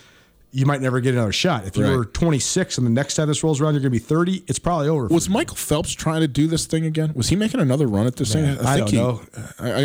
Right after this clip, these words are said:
Speaker 2: gotta
Speaker 1: It's gonna
Speaker 2: look.
Speaker 1: be a crazy time when
Speaker 2: 'Cause
Speaker 1: he isn't trying to make another run at it 'cause he's been such a gigantic part of our Olympic lives.
Speaker 2: Uh, totally. And I, I mean, if this just one year for him now could be, could be really something, right? For, you know, kind of a tough deal.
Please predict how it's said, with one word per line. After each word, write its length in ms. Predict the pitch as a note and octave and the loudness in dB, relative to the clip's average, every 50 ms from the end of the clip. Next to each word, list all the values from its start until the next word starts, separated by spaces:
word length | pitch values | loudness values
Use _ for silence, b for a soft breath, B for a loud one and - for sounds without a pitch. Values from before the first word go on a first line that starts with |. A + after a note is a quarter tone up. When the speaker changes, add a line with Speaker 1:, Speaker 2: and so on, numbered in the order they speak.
| C3+ C3 C#3+ | 2 2 2
Speaker 2:
gotta 60 | C3+ D3+ | 2 2
Speaker 1:
It's 80 | C#3+ | 2
gonna 80 | - F#3 | 2 4
Speaker 2:
look. 80 | G3 G3+ | 2 2
Speaker 1:
be 40 | E3 | 0
a 20 | |
crazy 380 | D3 - - E3+ E3+ E3 D#3+ D#3+ | 0 0 0 2 2 2 2 0
time 180 | - D#3 D3+ | 0 2 2
when 100 | D#3 E3 | 2 2
Speaker 2:
'Cause 100 | C#3 A2+ - | 0 0 -2
Speaker 1:
he 180 | D#3+ E3 D#3+ - - | -4 -4 -4 -2 0
isn't 260 | D#3 E3 D3+ D3+ C#3 | 0 2 2 2 0
trying 160 | F#2 A#2+ B2 | -2 -2 -2
to 40 | A#2 A2+ | 0 0
make 140 | A2+ G#2+ | 0 0
another 300 | G2+ G#2 G#2+ A2 A2 G#2+ | 0 2 2 2 2 2
run 140 | A2 A2 A2 | 2 2 2
at 100 | A2 A2 | 2 0
it 60 | G#2+ | 0
'cause 140 | - B2 A2 | 0 0 0
he's 160 | G#2+ A#2+ A#2 | 0 0 0
been 100 | G#2+ A#2 | 0 -2
such 240 | A2 - C3 - - | 0 0 0 -2 -2
a 60 | A#2+ | -2
gigantic 600 | A2+ A#2 A#2 G#2+ G2+ A2 A#2+ B2+ A#2+ - A#2 G2 | 0 0 0 0 2 0 0 0 0 0 -2 -2
part 200 | - - B2 B2 | -2 -2 0 0
of 100 | B2 A2+ | 0 0
our 140 | G#2+ G#2+ G#2+ | 0 0 0
Olympic 420 | G#2 G#2 A2 A2+ G#2 - G#2 - - | 0 0 0 0 0 -2 -4 -2 -2
lives. 460 | A2 A2+ G#2+ F2 E2 - - - - | 0 0 0 -2 -4 -6 -10 -6 -6
Speaker 2:
Uh, 60 | G2 G2 - | -6 -4 -2
totally. 480 | - - A2+ D#3 A3 A#2 C#2+ A#1 G#1+ - - | 0 0 2 2 0 0 -2 -6 -8 -6 -2
And 160 | - A#2+ A#2 | -2 0 0
I, 220 | G#2+ G#2+ G#2+ G2+ A2 | 0 -2 -2 0 0
I 20 | |
mean, 260 | A2+ A2+ G#2+ G2 F2 E2 b b b b b b b b - - _ | 2 2 2 0 0 -2 b b b b b b b b -20 -6 _
if 200 | - C3+ B2 - | 0 0 0 0
this 300 | - C3 E3+ F#3+ - - - - A#2+ | 0 0 0 0 -2 -4 -8 -10 -6
just 260 | A#2 A#2 D#3+ - - | -2 0 0 0 0
one 400 | F#2+ F#2 F2+ F#2 A#2+ E3+ G3 F3+ | -2 -2 0 0 0 0 0 0
year 220 | D3 G#2+ G2 G2 F#2 | -2 -2 -2 -2 -2
for 220 | - - G2+ F2 | -4 -4 -2 -2
him 500 | D#2 F2+ D#3+ G3 D3+ F#2 D2+ D2 C#2+ D#2+ G#2+ - _ _ - | 0 2 2 2 2 0 -2 -4 -6 -8 -10 -14 _ _ -6
now 340 | G#2 G2+ F#2 E2+ E2+ F2 D#2 | -2 -2 0 0 0 0 -2
could 300 | - - - F#2 D2+ C#2+ | -2 -2 -4 -4 -2 -2
be, 340 | F2 F2 E2 D#2+ D#2 D2 - - _ _ | 0 0 2 0 -2 -2 -6 -12 _ _
could 180 | - A2 F#2+ | -4 -4 -2
be 140 | D#2 F2 E2+ | -2 -2 -4
really 300 | D#2+ E2+ F#2 F2 D2+ D2 | -2 0 0 0 -2 -2
something, 440 | - - - A#2+ G2+ - - - G1+ | -2 -2 0 0 -2 -2 -6 -10 -12
right? 280 | A#1+ C2+ C#2+ E2 - - | -10 -8 -6 -6 -6 -4
For, 440 | - - D#2 D2 C#2+ C#2+ C#2+ A#1+ B1 | -4 -2 -2 -2 -2 -2 -2 -4 -4
you 160 | D2 D#2 D2+ | -2 -2 -2
know, 200 | D2 C2 C2 C2+ | 0 -2 -2 -4
kind 220 | - - F#2+ F2+ D#2+ | -4 -2 -2 -2 -2
of 80 | C#2+ | -2
a 60 | C#2 C#2 | -4 -4
tough 280 | - - C2+ B1 - | -6 -6 -6 -6 -4
deal. 280 | - F2 E2 C#2+ - | -2 0 0 0 -2